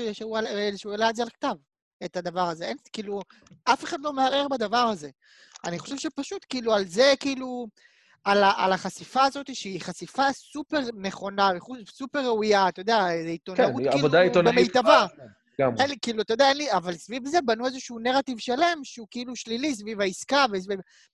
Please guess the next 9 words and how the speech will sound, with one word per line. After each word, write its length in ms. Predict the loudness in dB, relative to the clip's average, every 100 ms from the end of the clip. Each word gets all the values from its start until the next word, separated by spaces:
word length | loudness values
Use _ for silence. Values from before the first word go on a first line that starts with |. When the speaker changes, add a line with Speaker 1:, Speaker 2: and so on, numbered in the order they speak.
| -14 -2
Speaker 1:
יש 220 | -2 0
הרבה 220 | 2 2
שאלות 280 | 2 0 -2
גם 120 | -4
ששוב 680 | -4 -6 -6 -10 -12 -10 -4
עולות 300 | -2 -2 -4 -2
ועולות, 400 | -2 -2 -4 -6
כאילו, 420 | -10 -10 -8 -12 -14 _ _ _ _ _ _
של 200 | -4